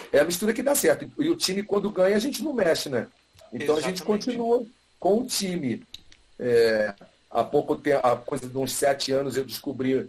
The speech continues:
Speaker 1: um problema cardíaco, que eu já tinha também uma desconfiança, mas a fé que me move, é... graças a Deus não, não houve uma cura, mas eu, eu, eu, eu, eu estagnei o problema cardíaco.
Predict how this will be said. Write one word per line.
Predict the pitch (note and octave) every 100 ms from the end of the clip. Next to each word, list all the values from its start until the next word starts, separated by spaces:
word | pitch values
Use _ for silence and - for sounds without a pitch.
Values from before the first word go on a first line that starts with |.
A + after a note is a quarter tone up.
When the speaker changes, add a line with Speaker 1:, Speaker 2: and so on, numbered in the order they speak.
| _ -
Speaker 1:
um | B2
problema | A#2+ C3+ B2+ C3+ B2+
cardíaco, | C3 - - E3 F3
que | -
eu | C3
já | C#3
tinha | C3 D3+ D3
também | C#3+ C3
uma | C#3 C3
desconfiança, | - - C3 - B2 C3 D#3 - F3 _ _ -
mas | C3+ C3+ C3+
a | C#3+
fé | - - C3+ D3+ - - _ _ -
que | E3
me | F3+
move, | D3+ C3 D3+ E3 - - D3 _ _ _ -
é... | A2+ B2 B2 A#2+ A#2 A2+ G#2+ G#2 G2+ - _ _ _ _ _ G#2
graças | C3 E3+ F3 C#3
a | C#3
Deus | - C3 A2
não, | A2+ G#2+
não | A2 G#2
houve | A2 A2+ A2
uma | G#2+ G#2
cura, | - B2+ D3 F3+
mas | F#3+ C#3+
eu, | E3 B2+ - - -
eu, | B2+ C3
eu, | C3+ B2 B2+
eu, | B2 B2 B2
eu | B2
estagnei | - C#3+ C#3+ D3 C#3 C3+
o | B2
problema | C3 A#2+ A#2+ A#2
cardíaco. | A2+ G2 F#2+ F#2+